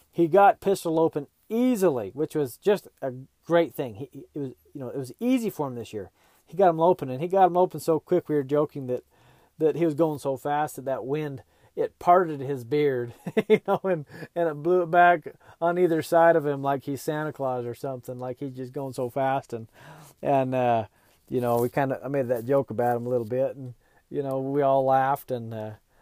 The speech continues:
uh, I just, that was, that was like a, a highlight moment for me, you know, uh,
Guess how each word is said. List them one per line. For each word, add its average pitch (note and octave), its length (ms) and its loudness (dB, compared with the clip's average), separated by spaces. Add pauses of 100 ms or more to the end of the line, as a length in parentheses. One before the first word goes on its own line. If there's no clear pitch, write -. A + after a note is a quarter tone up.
(360)
uh, A2 420 -6 (280)
I C3 100 -4
just, A#2 300 -10 (300)
that B2+ 160 0
was, A2 300 -6
that D3+ 220 2
was D3 120 0
like B2+ 220 -2
a, G#2+ 220 -6
a A#2+ 100 -6
highlight A#2+ 500 -2
moment A2+ 320 -12
for A2 140 -14
me, G#2 340 -12
you G#2 100 -12
know, G2+ 260 -12
uh, G2 100 -14